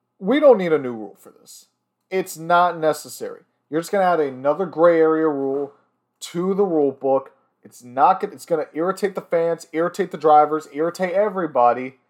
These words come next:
Because you really think nascar needs another rule? They don't. In fact, they should be taking away rules more than anything.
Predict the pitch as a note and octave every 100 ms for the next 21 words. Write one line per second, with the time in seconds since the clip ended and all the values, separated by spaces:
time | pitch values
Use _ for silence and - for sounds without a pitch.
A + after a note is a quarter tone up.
0 | _ _ _ _ _ _ _ - F#3+ A3
1 | A#3+ D4 B3+ B3 A3+ A#3+ - A#3 G#3 G#3
2 | G3 - F3+ F3 F3 F3 F3+ F#3 D#3 D3+
3 | D#3+ F#3 F#3 _ _ _ _ _ _ _
4 | _ _ _ _ _ _ - E3+ E3 E3+
5 | F3 A#2+ - _ - C#3 F#3+ F#3 F#3+ F#3
6 | F#3+ F#3 - F#3 F#3 F#3 E3+ D3 C3 D3+
7 | E3 D3+ C#3+ C#3 B2+ C3 C3+ C3+ C3 C3+
8 | D3+ C#3 - F#2